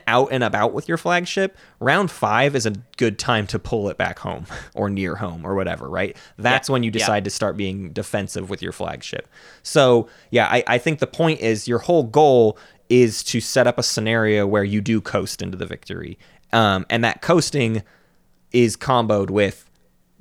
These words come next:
Speaker 1: hurting everyone else, slapping everyone in
Speaker 2: Right.
Speaker 1: the face, and
Speaker 2: Right.
Speaker 1: making sure they don't coast into a victory, which you
Speaker 2: Yeah.
Speaker 1: can do.
Speaker 2: You are, you are pretty good at stopping people from scoring, uh,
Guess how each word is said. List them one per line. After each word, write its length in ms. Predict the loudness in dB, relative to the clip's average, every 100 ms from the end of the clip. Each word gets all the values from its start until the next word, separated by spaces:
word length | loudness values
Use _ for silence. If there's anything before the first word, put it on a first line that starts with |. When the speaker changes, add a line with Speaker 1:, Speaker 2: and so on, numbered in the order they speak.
| _
Speaker 1:
hurting 340 | 0 2 2 -2
everyone 300 | -4 -4 -6
else, 160 | -10
slapping 560 | -12 -6 -4 -2 -2 -2
everyone 240 | 0 -2
in 20 |
Speaker 2:
Right. 60 | -2
Speaker 1:
the 60 | -2
face, 280 | -2 -2 -2
and 120 | -2
Speaker 2:
Right. 120 | 0
Speaker 1:
making 220 | -2 -2
sure 220 | -4 -2
they 200 | 2 4
don't 220 | 4 0 -4
coast 340 | -4 -4 -8
into 220 | -10 -10
a 60 | -10
victory, 460 | -14 -14 -14 -10 -8
which 180 | -6
you 80 | -4
Speaker 2:
Yeah. 120 | 0 0
Speaker 1:
can 100 | 0
do. 220 | -2 -4 _ _ _ _ _ _ _ _
Speaker 2:
You 200 | -4 0
are, 180 | 2 0
you 240 | -2 0
are 140 | 2 0
pretty 420 | -4 -6 -4 -4
good 300 | -2 -2 -2
at 140 | -4 -6
stopping 580 | -8 -2 0 0 -4
people 340 | -8 -12 -8 -8
from 280 | -6 -8 -8
scoring, 760 | -10 -6 -2 -2 -2 -6 -12 _ _ _ _ _
uh, 200 | -4 -4